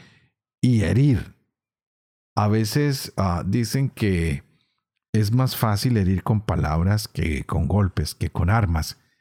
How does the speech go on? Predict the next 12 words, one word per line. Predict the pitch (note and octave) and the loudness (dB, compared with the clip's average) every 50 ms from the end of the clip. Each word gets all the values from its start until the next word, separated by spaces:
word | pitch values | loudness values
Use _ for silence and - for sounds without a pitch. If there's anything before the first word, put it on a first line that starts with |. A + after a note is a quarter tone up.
| _ _ _ _ - | _ _ _ _ -2
Ojalá | A#2+ B2+ D3 D3 D3 C#3 | 0 2 2 2 0 0
que | - - | 0 0
nosotros | B2+ A2+ G#2 A2 - A#2 A#2+ A#2 A2+ | 0 0 0 -2 -2 -2 -2 -2 0
guardáramos | G2 F2+ E2 D2 C#2 D#2 E2+ F#2 G2+ G2+ G2 F#2+ E2 - - _ _ _ _ _ _ _ _ _ _ - | 0 0 0 0 0 0 0 2 2 2 2 2 0 -2 -6 _ _ _ _ _ _ _ _ _ _ -2
nuestras | G2 G2+ F#2+ - G2 F#2 - | 0 0 0 2 0 -2 -2
palabras | - - F2 D#2 D2+ D#2 E2 F2 F#2+ G#2 G2+ - | -2 -2 -2 0 0 0 0 2 2 0 0 -2
como | - F#2+ E2 D#2 D2+ | -2 -2 -2 -2 -2
lo, | C#2+ C#2+ C#2 C#2 C#2 C#2 | -2 -2 -2 -2 -2 -2
lo | C#2 C#2 C#2 C2+ C#2 | -2 -2 -2 -2 0
han | C#2+ D#2+ E2+ F2+ | 0 0 0 0
indicado | F2+ E2+ F2 E2+ - - - E2 E2+ F2 F2+ - - _ | 0 0 0 -2 -2 -2 -2 0 2 2 0 -2 -4 _
hoy | - F#2+ G2+ G#2 A2+ C#3+ D#3 D3+ | -2 0 2 2 2 2 2 0